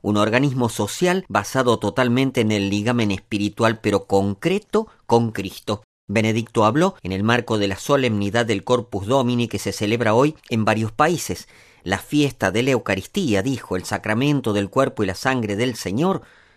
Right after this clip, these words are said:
que constituye el tesoro más precioso de la Iglesia". Pasando de la realidad de Cristo vivo con su espíritu operante a través de la Eucaristía a nuestro tiempo, el Papa dijo que en una cultura cada vez más individualista,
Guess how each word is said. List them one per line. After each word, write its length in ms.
que 140
constituye 600
el 120
tesoro 380
más 160
precioso 720
de 120
la 120
Iglesia". 500
Pasando 420
de 120
la 120
realidad 440
de 120
Cristo 380
vivo 420
con 200
su 140
espíritu 760
operante 680
a 80
través 360
de 80
la 80
Eucaristía 640
a 100
nuestro 360
tiempo, 540
el 160
Papa 280
dijo 460
que 160
en 80
una 220
cultura 440
cada 220
vez 180
más 300
individualista, 1000